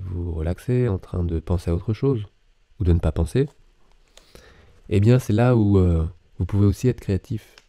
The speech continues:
Vous avez des nouvelles idées, des nouvelles envies qui vous fait remonter votre, votre motivation, en tout cas vos objectifs,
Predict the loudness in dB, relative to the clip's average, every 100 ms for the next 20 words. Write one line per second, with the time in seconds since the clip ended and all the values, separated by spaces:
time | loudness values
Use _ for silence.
0 | _ -4 -2 0 0 0 0 0 0 -2
1 | -6 -6 0 2 2 0 0 -2 -2 -2
2 | -2 -6 -6 -8 -4 -4 0 2 2 -2
3 | -2 -2 -2 -4 -10 -8 -6 -8 -12 -20
4 | -20 -20 _ _ _ _ _ _ -4 -4
5 | 0 0 0 0 -4 -2 -2 -2 -4 _
6 | _ _ _ _ _ _ _ _ _ _
7 | -4 -4 -4 -2 0 0 0 -4 -4 -4
8 | -4 -10